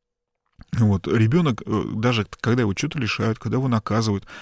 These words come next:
он должен чувствовать, что, что, что его любят. Вот это очень важно.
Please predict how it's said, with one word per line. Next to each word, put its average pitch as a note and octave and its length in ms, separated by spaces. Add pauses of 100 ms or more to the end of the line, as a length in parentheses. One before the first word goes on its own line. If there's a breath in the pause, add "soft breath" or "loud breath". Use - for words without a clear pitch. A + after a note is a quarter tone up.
(260 loud breath)
он B2+ 100
должен C3+ 260
чувствовать, - 540
что, A2 480
что, - 160
что - 160
его B2+ 140
любят. G#2 400 (480)
Вот A2+ 100
это B2+ 140
очень B2+ 220
важно. G#2+ 320